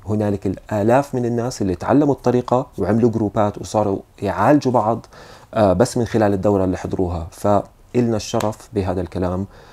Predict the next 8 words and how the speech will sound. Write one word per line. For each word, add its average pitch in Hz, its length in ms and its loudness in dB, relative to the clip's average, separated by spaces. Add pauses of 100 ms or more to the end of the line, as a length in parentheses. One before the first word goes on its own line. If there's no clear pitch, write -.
(140)
وما 98 480 4
بقدر 110 200 2
أحكي - 160 -6
غير 95 200 -2
الحمد 113 280 -2
لله 98 160 2
رب 95 140 -2
العالمين. 90 520 -2